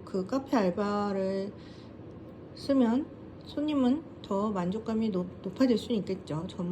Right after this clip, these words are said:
저보다 잘하는 사람이 많을 테니까.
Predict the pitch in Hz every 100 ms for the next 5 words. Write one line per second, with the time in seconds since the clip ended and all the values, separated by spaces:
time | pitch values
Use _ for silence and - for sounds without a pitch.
0 | 190 - - 190 202 214 220 190 196 226
1 | 254 247 214 208 190 165 202 214 185 -
2 | 147 151